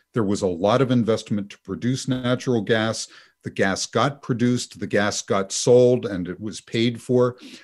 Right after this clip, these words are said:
What we know from the study is that very little of that money, either on the investment side or on the revenue side, when the gas was sold, ever ended up entering the local economy, which is the kind of scenario you hear about, frankly, developing countries,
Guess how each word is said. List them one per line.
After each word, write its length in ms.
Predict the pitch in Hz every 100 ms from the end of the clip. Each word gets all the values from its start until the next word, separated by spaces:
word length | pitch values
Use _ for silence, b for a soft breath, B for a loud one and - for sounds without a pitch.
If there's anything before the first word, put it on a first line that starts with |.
| _
What 320 | 113 120 156
we 160 | 143 143
know 300 | 120 117 113
from 300 | 107 107 95
the 100 | 90
study 540 | - - 123 117 101
is 300 | 98 92 92 b b _
that 120 | 113
very 500 | 95 92 131 151 151
little 460 | 113 101 139 110 95
of 120 | 98
that 240 | 113 107
money, 440 | 110 107 110 95 92
either 360 | 110 120 135 131
on 160 | 120
the 120 | 110 101
investment 680 | 95 - 104 - 131 123
side 480 | - 120 117 120 117 b b _
or 380 | 135 135 147 139
on 120 | 127
the 80 | 110
revenue 520 | 110 123 120 95 90
side, 420 | 82 - 90 90
when 180 | 95 95
the 80 | 92
gas 360 | 107 107 -
was 180 | 107 98
sold, 360 | - 104 104 104 b b _ _
ever 280 | 131 127 123
ended 240 | 110 104
up 180 | 101 98
entering 420 | 110 98 - 98
the 80 | 92
local 420 | 95 98 95 90
economy, 600 | 90 - 98 92 87 90 - _ _
which 180 | - 156
is 220 | 165 135
the 100 | -
kind 260 | - 180 175
of 100 | 127
scenario 540 | - 117 113 110 107
you 200 | 104 98
hear 300 | 95 120 107
about, 340 | 101 104 101 -
frankly, 480 | 110 113 - 101 95
developing 640 | 87 95 117 107 104 98
countries, 720 | 92 107 98 107 98 95 -